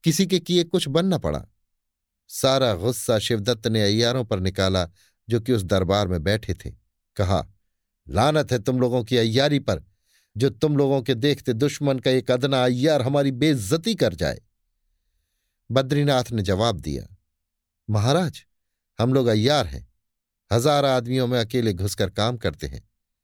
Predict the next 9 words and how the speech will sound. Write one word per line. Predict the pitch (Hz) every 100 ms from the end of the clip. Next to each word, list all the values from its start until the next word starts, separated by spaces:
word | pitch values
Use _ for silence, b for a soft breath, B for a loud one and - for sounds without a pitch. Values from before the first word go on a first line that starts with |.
| _ _ _ 92
मगर | 98 104
एक | 117 135 120
आदमी | 104 101 110
पर | 98 87
दस | 107 -
अय्यार | 87 87 107 107
नहीं | 80 82
टूट | 80 73
पड़ते। | 78 - -